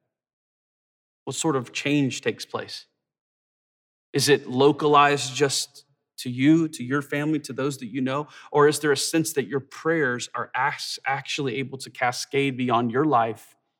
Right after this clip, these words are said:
and they begin to cover the lives of others? You see, we need to be mindful about the things we're praying about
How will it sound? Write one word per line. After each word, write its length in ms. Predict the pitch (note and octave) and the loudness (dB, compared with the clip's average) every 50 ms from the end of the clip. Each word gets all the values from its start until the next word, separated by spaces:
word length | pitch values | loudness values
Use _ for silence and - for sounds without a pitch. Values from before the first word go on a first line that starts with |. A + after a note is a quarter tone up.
| _ _ _ _ _ _ _ _ - | _ _ _ _ _ _ _ _ -10
and 80 | A#2 | -8
they 40 | A#2+ | -8
begin 180 | A#2 B2 C3+ B2 | -6 -2 -2 -2
to 60 | A#2 | -2
cover 240 | A2+ - C3+ C3 C3 | -2 -4 -4 -2 -2
the 80 | B2+ B2 | 0 0
lives 340 | A#2 A#2+ A#2+ A#2+ A#2+ A#2 A#2+ | 2 4 4 4 2 0 -4
of 100 | A2 F2+ | -6 -4
others? 320 | F#2 C3+ C3 A#2+ A2+ A#2 | -4 -4 -2 -2 -4 -2
You 60 | C3 | -2
see, 220 | B2 - - D#3+ C#3 | -2 -2 -2 -2 -2
we 160 | C3 D3+ D3+ | 0 2 4
need 200 | D3 D#3 F3 D#3 | 6 6 6 4
to 60 | - | 2
be 120 | D3+ C#3 C3+ | -2 0 2
mindful 560 | C3 B2 A#2+ B2 D#3 G#3 A3+ G#3 - E3+ C#3 | 4 4 6 6 6 6 4 2 0 0 0
about 220 | B2 A#2+ A#2+ A#2 | 2 2 2 0
the 60 | - B2 | 0 -8
things 300 | - B2+ B2+ B2+ A2+ - | -6 -4 -4 -4 -4 -6
we're 80 | A#2 | -8
praying 380 | G#2+ - - C#3+ D3 D#3+ D#3+ D3 | -10 -8 -4 -2 0 2 2 2
about 300 | C3 A2+ G#2 G#2 - | 2 0 -4 -6 -6